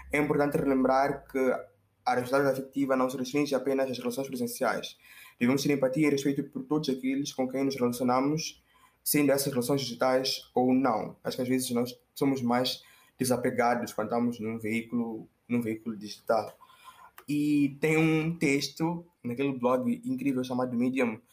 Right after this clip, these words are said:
que a pessoa diz que o principal é: "Não seja babaca." <laughs> Tipo, tenta não ser babaca, tenta não reduzir o outro, tenta não pensar só em ti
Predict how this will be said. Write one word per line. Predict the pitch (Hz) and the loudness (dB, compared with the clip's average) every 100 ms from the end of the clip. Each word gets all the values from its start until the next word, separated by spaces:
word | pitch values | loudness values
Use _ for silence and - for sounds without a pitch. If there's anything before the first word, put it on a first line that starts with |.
| _ | _
que | - - | -4 0
a | 165 | 0
pessoa | - - 127 | 0 -2 0
diz | 120 127 - | 0 0 -2
que | 135 | -4
o | |
principal | 135 135 135 143 135 | 0 -2 0 2 4
é: | 135 135 135 - _ - | 4 2 -2 -16 _ -2
"Não | 127 139 | 0 2
seja | 139 135 113 | 0 2 2
babaca." | 107 110 110 - - - _ - - _ _ - - - - | 2 2 2 0 -8 -8 _ -20 -20 _ _ -20 -20 -20 -10
<laughs> | 123 - - - - | -4 -4 -4 -10 -14
Tipo, | 123 - 127 - - - _ - _ _ _ _ _ _ _ - - - - _ _ | -12 -10 -10 -12 -18 -18 _ -20 _ _ _ _ _ _ _ -18 -18 -18 -20 _ _
tenta | 156 165 | 0 2
não | 156 | 2
ser | 156 156 | 2 0
babaca, | 127 123 127 143 147 147 | 0 2 2 2 2 0
tenta | 139 143 143 139 | 0 0 2 2
não | 139 | 2
reduzir | 139 127 117 120 | 2 0 -2 -2
o | 127 | 0
outro, | 123 123 120 - 135 - | 0 0 -2 -6 -8 -4
tenta | 131 135 131 | -2 0 2
não | 127 127 | 2 2
pensar | 127 127 123 | 0 0 0
só | 135 | 0
em | 127 127 | 2 0
ti | - 123 123 131 | 0 2 2 0